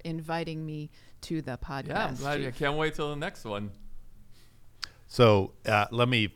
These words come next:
Speaker 3: uh, agree, uh, wholeheartedly with, uh, Ms. Kelly about how great a partner A F R L is in this area and many others, and it's just an example of how the Air Force is a great partner in everything we do.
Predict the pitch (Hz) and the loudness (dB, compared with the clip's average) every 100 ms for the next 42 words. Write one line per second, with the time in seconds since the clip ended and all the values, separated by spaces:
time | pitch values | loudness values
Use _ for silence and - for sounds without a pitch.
0 | - 110 92 95 92 90 101 101 95 - | -6 -4 -2 -4 -8 -6 -4 -4 -6 -10
1 | 101 98 82 90 95 98 92 90 85 82 | -10 -8 -6 -4 -2 -2 -4 -4 -4 -6
2 | - 85 78 82 80 - 85 80 78 73 | -8 -8 -8 -10 -10 -8 -8 -8 -12 -10
3 | 80 76 - - 85 82 82 80 - 85 | -10 -10 -10 -8 -8 -10 -12 -12 -14 -16
4 | 85 85 85 82 - 78 82 80 80 76 | -16 -16 -14 -14 -12 -10 -10 -10 -10 -10
5 | 80 - - - - - - 92 107 - | -12 -16 -20 -20 -20 -14 -6 -2 0 2
6 | 104 95 95 87 90 90 87 85 82 80 | 2 2 0 -2 -4 -2 -2 -2 -4 -6
7 | 82 76 - 98 - 85 78 87 82 85 | -10 -12 -6 -6 -6 -12 -10 -8 -8 -10
8 | 73 78 78 80 76 76 - 78 - 82 | -10 -10 -10 -10 -10 -12 -12 -14 -14 -16
9 | 80 76 82 - 78 64 82 80 78 80 | -14 -12 -12 -12 -12 -10 -10 -10 -10 -14
10 | 82 76 78 73 | -16 -16 -18 -18